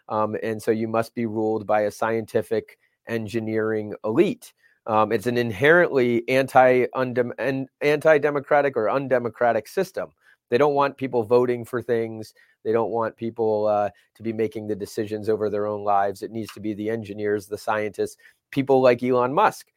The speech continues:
Um, and so Elon, uh, his grandfather, you know, uh, was a founder of that movement, and he has shown many signs to be a technocrat himself.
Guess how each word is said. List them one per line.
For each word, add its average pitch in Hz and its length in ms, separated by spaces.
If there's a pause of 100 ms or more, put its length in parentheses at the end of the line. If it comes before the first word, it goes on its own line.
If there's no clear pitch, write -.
(240)
Um, 123 260
and 127 140
so 160 140
Elon, 185 380
uh, 131 260
his 131 260
grandfather, 156 580
you 120 120
know, 120 160 (200)
uh, 113 160
was 110 160
a 107 60
founder 151 340
of 117 100
that 117 200
movement, 110 420 (840)
and 127 100
he 151 100
has 180 100
shown 127 260
many 135 200
signs 117 420
to 120 100
be 107 180
a 98 60
technocrat 110 640 (380)
himself. 113 640